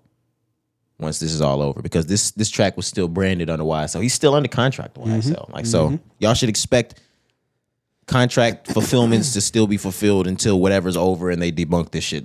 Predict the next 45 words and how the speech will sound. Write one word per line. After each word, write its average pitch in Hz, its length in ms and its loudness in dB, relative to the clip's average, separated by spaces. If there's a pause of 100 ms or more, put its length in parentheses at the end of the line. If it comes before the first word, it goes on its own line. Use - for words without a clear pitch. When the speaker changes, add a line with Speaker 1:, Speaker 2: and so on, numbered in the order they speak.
Speaker 1:
Are 113 100 0
we 175 140 0
getting 196 200 2
Speaker 2:
Right. 139 100 4
Speaker 1:
music 151 280 2
out 143 180 2
right 139 180 2
now 135 200 2
in 123 60 0
an 113 100 -2
album 120 420 0 (300)
before 120 360 2
this, 117 280 -2 (280)
this 113 120 -6
trial 120 360 2
is 107 100 0
over 113 200 2
on 104 140 -2
purpose? 120 460 -4 (1200)
Speaker 2:
From 85 180 -12
Gunna? 117 260 -8 (1080)
Speaker 1:
Not 139 180 2
just 156 220 4
Gunna, 123 260 2
but, 98 140 -2
like, 98 280 -2
uh, 98 300 2 (440)
in 127 160 0
the, 120 180 0
in 123 140 0
the 120 120 4
event 117 320 2
that 110 120 2
Y 113 240 4
S 113 200 0
L 110 140 4
could 101 180 -6
be 110 140 2
no 104 180 2
more 104 280 0
once 95 260 -4
this 98 160 -8
trial 98 340 2
is 90 140 -4
over, 101 400 0